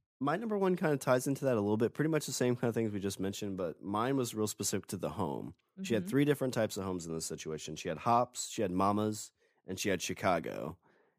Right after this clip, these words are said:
Speaker 1: And, you know, this whole episode, I think this is where, like you said, I didn't really think about it in the aspect of her mom trying to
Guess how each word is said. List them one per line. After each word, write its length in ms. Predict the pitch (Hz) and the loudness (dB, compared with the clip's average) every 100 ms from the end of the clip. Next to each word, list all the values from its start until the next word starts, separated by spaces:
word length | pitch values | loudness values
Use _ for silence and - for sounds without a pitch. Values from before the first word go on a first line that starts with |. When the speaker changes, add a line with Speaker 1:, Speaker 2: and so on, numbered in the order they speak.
| _ 101 | _ 0
Speaker 1:
And, 380 | 104 92 87 | 2 2 0
you 100 | 92 | 0
know, 60 | 92 | -2
this 180 | 85 - | -2 -2
whole 200 | 117 123 | 0 0
episode, 380 | 120 107 101 90 | 0 -2 0 0
I 80 | |
think 260 | 85 95 - | 0 -4 -4
this 200 | 95 - | -4 -4
is 60 | 90 | -2
where, 240 | 90 85 | 0 -2
like 160 | 87 85 | -4 -8
you 60 | |
said, 280 | 82 80 76 - | -6 -4 -6 -4
I 100 | - | -2
didn't 140 | 110 120 | 0 0
really 140 | 107 | 0
think 160 | 101 101 | -2 -2
about 140 | 95 | -2
it 20 | 78 | -2
in 40 | |
the 60 | 90 | -2
aspect 380 | - - 90 87 | -4 -4 -6 -6
of 100 | 98 | -4
her 80 | |
mom 300 | 95 85 87 | 0 0 0
trying 180 | 92 85 | -2 -4
to 220 | 82 82 | -2 -6